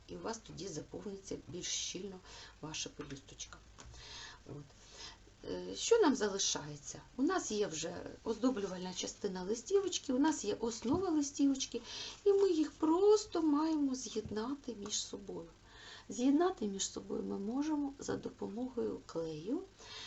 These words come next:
але клей я в таких роботах не люблю і не р-, не раджу, тому що клей, коли ви намастите ним папір або картон, у вас він піде хвилями.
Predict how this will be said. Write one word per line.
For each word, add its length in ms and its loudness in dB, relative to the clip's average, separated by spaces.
але 260 2
клей 500 -2
я 120 -6
в 140 -16
таких 320 -12
роботах 520 -10
не 200 -4
люблю 600 -2
і 240 0
не 160 -10
р-, 180 -8
не 120 -10
раджу, 500 -2
тому 240 -6
що 180 -4
клей, 320 -2
коли 280 -2
ви 120 -6
намастите 560 -10
ним 220 -10
папір 380 -2
або 160 -4
картон, 500 -2
у 60 -6
вас 360 -4
він 80 -2
піде 360 0
хвилями. 600 -4